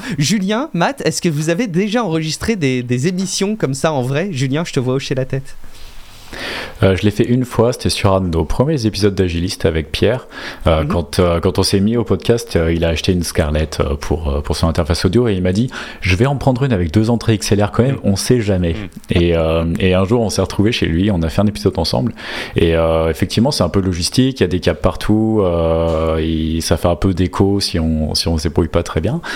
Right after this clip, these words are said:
Speaker 2: Euh, mais c'était, c'était très bien, j'en garde un bon souvenir et je suis pressé de repasser à Londres pour qu'on se fasse un, un petit épisode en présentiel tous les deux.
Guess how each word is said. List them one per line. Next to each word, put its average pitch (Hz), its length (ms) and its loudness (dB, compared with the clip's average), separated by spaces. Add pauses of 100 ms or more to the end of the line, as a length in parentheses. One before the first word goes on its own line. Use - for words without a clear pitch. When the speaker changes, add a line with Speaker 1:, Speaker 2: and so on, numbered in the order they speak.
(340)
Speaker 2:
Euh, 80 360 2
mais 98 180 2
c'était, 95 540 0 (180)
c'était - 260 0
très - 180 0
bien, 95 260 0
j'en 85 120 -2
garde 80 160 2
un 80 60 2
bon 87 120 0
souvenir 104 360 0
et 82 80 2
je 76 60 -4
suis - 160 -4
pressé 87 360 0
de 82 140 0
repasser 80 480 0
à 80 80 0
Londres 85 300 0
pour - 160 -8
qu'on - 140 -4
se - 160 -2 (260)
fasse - 280 -2
un, 80 120 -2 (220)
un 90 40 -2
petit - 220 -4
épisode 95 400 0
en 87 80 0
présentiel 87 500 -2
tous - 120 -6
les 80 80 -2
deux. 78 120 -4